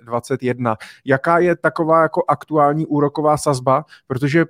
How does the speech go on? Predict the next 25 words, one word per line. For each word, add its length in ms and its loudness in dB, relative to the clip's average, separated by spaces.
já 120 4
pořád 320 0
na 100 0
billboardech, 600 2
že 140 -2
jo, 240 2
v-, 340 -10
na 120 -2
obchodech, 540 -2
prostě 420 -4
na 140 0
výlohách 680 2
pořád 300 -2
potkávám 560 -8
třeba 260 -8
starý 420 -2
nějaký 560 -6
<laughs> 640 -4
ty, 420 0
ty, 160 -4
ty, 300 -4
teď 120 -10
mě 120 -2
vypadlo 380 0
ten, 340 -4